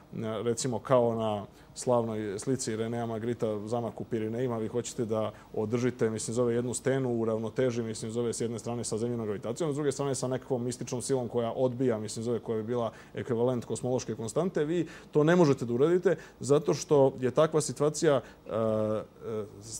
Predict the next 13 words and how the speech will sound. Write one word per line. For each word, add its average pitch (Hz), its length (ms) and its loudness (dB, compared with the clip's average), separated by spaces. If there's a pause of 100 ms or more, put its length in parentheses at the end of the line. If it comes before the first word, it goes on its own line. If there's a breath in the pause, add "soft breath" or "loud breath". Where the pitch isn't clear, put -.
takozvano 127 560 2
stanje 131 400 0
nestabilne 113 680 0
ravnoteže. 107 540 -6
Vi 123 100 -4
možete 170 280 2
postignete 175 440 4
ravnotežu 151 400 4
tako 151 220 0
što 143 100 -8
ćete 135 180 -8
tačno 160 400 4
da 131 220 4